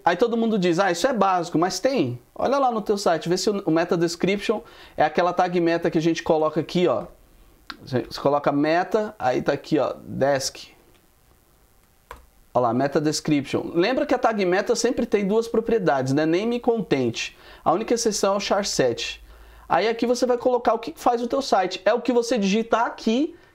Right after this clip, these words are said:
que aparece no Google. Então, quando você coloca aqui, por exemplo,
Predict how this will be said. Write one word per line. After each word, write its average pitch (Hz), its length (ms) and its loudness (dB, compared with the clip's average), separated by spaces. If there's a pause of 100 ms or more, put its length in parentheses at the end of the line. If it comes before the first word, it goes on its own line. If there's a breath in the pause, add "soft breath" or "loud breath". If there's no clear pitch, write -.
que - 80 0
aparece 214 460 2
no 233 100 2
Google. 190 420 2
Então, 202 360 0 (320 loud breath)
quando 190 200 2
você 202 220 0
coloca 185 380 2
aqui, 180 160 0
por 175 180 2
exemplo, 151 540 0